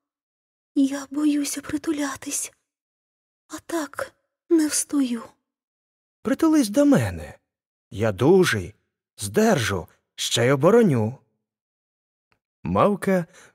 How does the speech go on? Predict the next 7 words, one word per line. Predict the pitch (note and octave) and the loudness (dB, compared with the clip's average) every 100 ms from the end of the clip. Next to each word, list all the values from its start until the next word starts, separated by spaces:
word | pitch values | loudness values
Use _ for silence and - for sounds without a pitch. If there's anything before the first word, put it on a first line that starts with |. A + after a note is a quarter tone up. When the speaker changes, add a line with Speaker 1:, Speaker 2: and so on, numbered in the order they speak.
| _ | _
Speaker 2:
прихиляється | D3+ - F#3+ C3 G2 F2 F2 - | -2 -2 0 0 0 -2 -4 -4
до | F#2+ F#2+ | -4 -2
нього. | F#2 F2 E2+ D#2 - _ _ _ _ _ _ - | -2 -2 -4 -6 -8 _ _ _ _ _ _ -12
Вони | E2 E2 G2 F3+ | -6 -2 0 -2
стоять | - - F#2 G2 A#2+ - | -4 -6 -6 -4 -6 -8
у | A#2 | -8
парі. | - F2+ D#2+ - - | -4 -4 -4 -10 -16